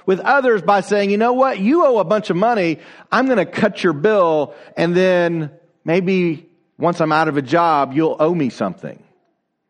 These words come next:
and you'll take care of me." That seems a little fishy to me. Not something that Jesus would say is a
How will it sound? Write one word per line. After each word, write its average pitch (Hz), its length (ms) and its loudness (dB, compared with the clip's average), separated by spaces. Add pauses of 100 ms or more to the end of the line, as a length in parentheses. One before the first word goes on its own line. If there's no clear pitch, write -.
and 143 100 -2
you'll 143 180 0
take 113 260 -4
care 143 260 -2
of 90 120 -6
me." 78 280 -14 (120)
That 311 200 -4
seems 294 180 0
a 208 60 2
little 185 440 -2 (600)
fishy 117 460 -2
to 104 180 -10
me. 113 400 -4 (340)
Not 196 200 0
something 202 280 0
that 180 120 -2
Jesus 170 460 -2
would 160 140 -2
say 160 200 0
is 151 260 -4
a 139 280 -2